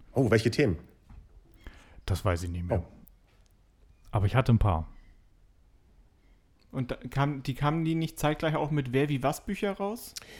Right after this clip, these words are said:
Speaker 1: Ja, das ist, ja, ja, ja. Das ist die gleiche Zeit,
Speaker 3: Ja.
Speaker 1: dass die Bibliothek immer, Stadtbibliothek immer sowas hatte. Ja, klar.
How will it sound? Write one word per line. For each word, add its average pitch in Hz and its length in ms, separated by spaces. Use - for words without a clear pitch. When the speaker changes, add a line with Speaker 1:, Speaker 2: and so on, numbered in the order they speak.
Speaker 1:
Ja, 113 260
das 123 220
ist, 117 280
ja, 110 260
ja, 107 100
ja. 85 200
Das 107 120
ist - 60
die 117 40
gleiche 107 180
Zeit, 98 220
Speaker 3:
Ja. 170 60
Speaker 1:
dass - 120
die - 80
Bibliothek 107 480
immer, 107 180
Stadtbibliothek 107 540
immer 104 140
sowas 95 260
hatte. 85 260
Ja, 95 160
klar. 85 220